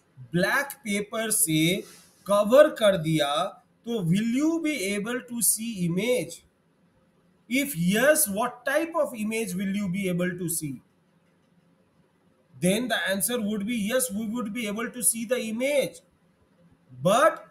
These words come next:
the image that we will see would be a fainter image। We won't be able to see a clear image।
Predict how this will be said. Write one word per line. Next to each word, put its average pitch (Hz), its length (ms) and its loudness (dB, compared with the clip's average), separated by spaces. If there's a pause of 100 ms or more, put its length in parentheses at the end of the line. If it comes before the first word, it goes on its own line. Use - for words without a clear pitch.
(220)
the 170 140 0
image 240 540 0 (100)
that 214 260 -2
we 190 140 -2
will 180 120 -2
see 190 360 -4
would 165 360 -2
be 185 220 -4
a 170 140 -2 (200)
fainter 156 580 -2 (180)
image। 147 640 -4 (340)
We 175 180 2
won't 247 360 2
be 247 100 -4 (140)
able 185 240 -2
to 190 100 -8
see 175 300 -2
a 220 80 0 (180)
clear 254 600 2
image। 165 500 0